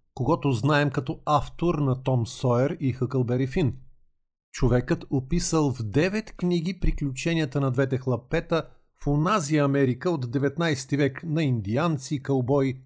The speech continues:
и черни роби. Редакторът с язвително остър и подигравателен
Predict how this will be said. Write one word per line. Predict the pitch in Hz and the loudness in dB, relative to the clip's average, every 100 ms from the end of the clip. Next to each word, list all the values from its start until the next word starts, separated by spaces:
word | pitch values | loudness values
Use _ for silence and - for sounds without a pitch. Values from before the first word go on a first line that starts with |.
| 143 | -6
и | 139 | -6
черни | 127 123 117 123 | -2 -2 0 0
роби. | 156 120 92 _ _ _ _ _ _ _ _ - | 2 0 -6 _ _ _ _ _ _ _ _ 0
Редакторът | 131 131 160 190 - 214 226 - - | 2 4 2 2 2 2 0 -10 -10
с | - | -2
язвително | 147 123 110 180 - 226 220 214 - | 0 0 0 -4 -4 -4 -2 -4 -4
остър | 165 180 - - 202 - | -4 -2 -4 -2 -4 -2
и | 151 | -6
подигравателен | 143 131 127 135 139 156 156 151 151 | -4 -4 -2 0 0 0 0 0 -2